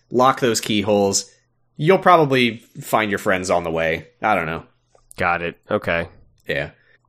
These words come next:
Speaker 1: Uh, we have Ansem report number three now.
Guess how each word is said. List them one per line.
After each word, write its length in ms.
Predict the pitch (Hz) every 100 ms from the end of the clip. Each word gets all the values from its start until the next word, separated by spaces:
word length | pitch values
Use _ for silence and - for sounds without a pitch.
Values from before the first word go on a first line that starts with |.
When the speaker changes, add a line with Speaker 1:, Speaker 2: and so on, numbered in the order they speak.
| _
Speaker 1:
Uh, 460 | 127 135 147 165 170
we 120 | 175
have 120 | 190
Ansem 320 | 202 208 208 202
report 300 | 196 202 208
number 160 | 208
three 460 | 208 - 190 254 262
now. 560 | 180 98 71 65 71